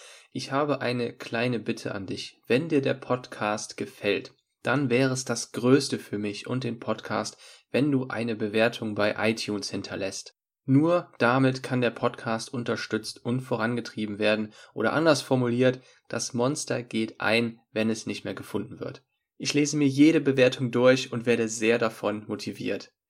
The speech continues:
Außerdem ist es kein Märchen, dass der Karma-Pegel dadurch erwiesenermaßen durch die Decke schießt. Auf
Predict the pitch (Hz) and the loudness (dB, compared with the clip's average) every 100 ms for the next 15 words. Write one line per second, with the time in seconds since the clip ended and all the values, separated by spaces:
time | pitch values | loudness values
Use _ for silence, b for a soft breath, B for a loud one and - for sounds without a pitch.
0 | b b b 127 180 - 113 107 104 - | b b b 2 2 2 0 -2 -6 -12
1 | b - 175 - 180 - - 165 165 143 | b 0 0 0 -6 -8 -4 0 0 2
2 | 135 147 151 - 110 110 B B 127 117 | 0 0 -2 -2 -4 -6 B B -4 -2
3 | 117 - - - 147 185 139 110 - 131 | -4 -6 -8 -6 -6 -4 -4 -4 -2 0
4 | 117 110 107 107 B - 117 117 123 127 | 2 2 0 -4 B -6 -4 0 0 0
5 | - b b 117 117 117 165 196 175 156 | -2 b b -10 -8 -8 -6 -6 -4 -4
6 | 139 120 120 131 - 127 123 127 117 139 | -4 -2 -2 -2 -2 -4 -4 -8 2 4
7 | 175 - - 131 131 - 123 127 101 - | 4 -2 0 0 0 0 0 0 -4 -4
8 | - - - - - _ _ _ _ _ | -4 -4 -6 -6 -12 _ _ _ _ _
9 | _ _ - 131 143 | _ _ -2 -2 -2